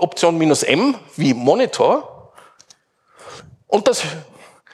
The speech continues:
und das hört jetzt einfach so, was passiert denn jetzt so im System? Ne? Was, was machen jetzt so meine Programme in dem ganzen Umfeld? Und wenn ich jetzt auf der linken Seite einen Copy, einen Copy-Job starte,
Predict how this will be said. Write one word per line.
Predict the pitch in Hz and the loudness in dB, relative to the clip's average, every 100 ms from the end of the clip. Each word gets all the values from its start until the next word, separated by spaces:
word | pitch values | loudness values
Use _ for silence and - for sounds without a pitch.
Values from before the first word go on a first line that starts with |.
| - | -10
und | - 185 | -4 0
das | 220 - | 0 2
hört | 175 247 | 2 2
jetzt | 240 | 2
einfach | 180 185 233 | 0 0 0
so, | 220 190 | 0 2
was | 185 180 - | 2 2 2
passiert | 208 - 240 - | -2 0 2 2
denn | 196 | 2
jetzt | 156 | 2
so | - | 0
im | 180 | -2
System? | 180 - 151 131 120 | -4 -2 2 2 2
Ne? | 156 294 | 2 4
Was, | 202 - | 2 2
was | 202 170 185 | 0 2 0
machen | 170 190 196 | 0 0 -2
jetzt | 170 | -2
so | 185 | 0
meine | 165 160 | 0 0
Programme | 151 143 160 269 | 0 2 2 2
in | 214 | 2
dem | 139 | 2
ganzen | 143 139 - | 0 0 -2
Umfeld? | 147 147 160 269 311 - - - - - _ _ _ | -2 0 2 2 0 -8 -20 -20 -20 -20 _ _ _
Und | - 180 | -4 0
wenn | 220 | 2
ich | 226 | 2
jetzt | 208 - | 2 2
auf | 196 180 | 2 2
der | 190 | 2
linken | 202 294 247 | 2 2 0
Seite | - 160 160 | 2 2 2
einen | 160 | -2
Copy, | 156 262 - | 0 -2 0
einen | 170 170 | 0 0
Copy-Job | - - 247 - 127 | 0 -2 -2 -2 -2
starte, | - 131 107 180 311 | -2 0 0 0 0